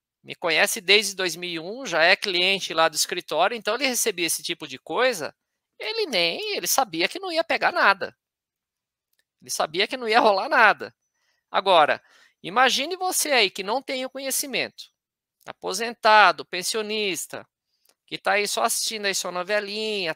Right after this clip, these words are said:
tal, não acompanha esse tipo de informação, você vai entrar em desespero, você vai ligar na hora, vai fazer acordo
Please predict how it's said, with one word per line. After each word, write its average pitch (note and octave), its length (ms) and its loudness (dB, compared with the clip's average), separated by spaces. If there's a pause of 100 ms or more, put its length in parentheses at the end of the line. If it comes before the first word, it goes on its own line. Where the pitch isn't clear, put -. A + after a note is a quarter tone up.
tal, G3 320 4
não D#3+ 120 -4
acompanha F3 800 -4 (1000)
esse F3 240 -2
tipo E3 360 -10
de D3 160 -12
informação, D3 840 -4 (640)
você A#4 240 -4
vai G3 200 6
entrar G#3 320 4
em F#3+ 60 0
desespero, D#4+ 720 -6
você - 120 -6
vai F3+ 120 4
ligar F#3+ 300 4
na A3+ 200 4
hora, G3 460 6 (460)
vai G#3 360 8
fazer G3+ 280 0
acordo F#3 520 -4